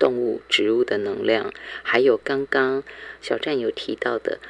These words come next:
植物是万物合一的，它的根连着土地，这样大家有没有一个好像环境，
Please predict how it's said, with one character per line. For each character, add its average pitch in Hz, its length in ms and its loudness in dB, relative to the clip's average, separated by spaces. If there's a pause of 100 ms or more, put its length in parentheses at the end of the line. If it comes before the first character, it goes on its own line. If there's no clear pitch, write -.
(140)
植 143 280 4
物 190 280 8
是 - 160 2
万 139 240 0
物 - 20 0
合 120 260 4
一 123 200 -2
的， - 180 -2
它 - 140 -4
的 147 120 -2 (120)
根 156 300 4 (120)
连 113 220 4
着 123 160 4
土 - 340 -4
地， 123 220 2 (340)
这 254 120 4
样 226 120 2
大 185 160 2
家 175 120 0
有 143 120 6
没 127 140 2
有 135 80 4
一 - 240 -4
个 - 300 8
好 117 200 -2
像 143 300 0
环 113 480 0
境， 131 280 4